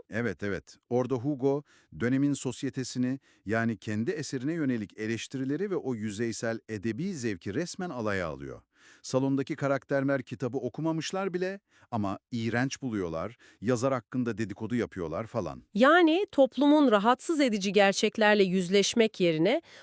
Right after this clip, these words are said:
Speaker 2: onu küçümseme, görmezden gelme eğilimini gösteriyor orada.
Speaker 1: Aynen. O salondaki karakterlerin o kayıtsızlığı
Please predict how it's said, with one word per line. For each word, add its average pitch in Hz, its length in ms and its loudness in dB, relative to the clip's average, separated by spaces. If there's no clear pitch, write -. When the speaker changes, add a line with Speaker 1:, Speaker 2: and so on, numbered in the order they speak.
Speaker 2:
onu 285 200 8
küçümseme, 247 840 4
görmezden 233 720 6
gelme 160 340 6
eğilimini 147 500 2
gösteriyor 143 600 -2
orada. 143 520 -2
Speaker 1:
Aynen. 107 440 0
O 127 80 -4
salondaki 127 540 0
karakterlerin 143 720 0
o 147 100 -2
kayıtsızlığı 123 840 -2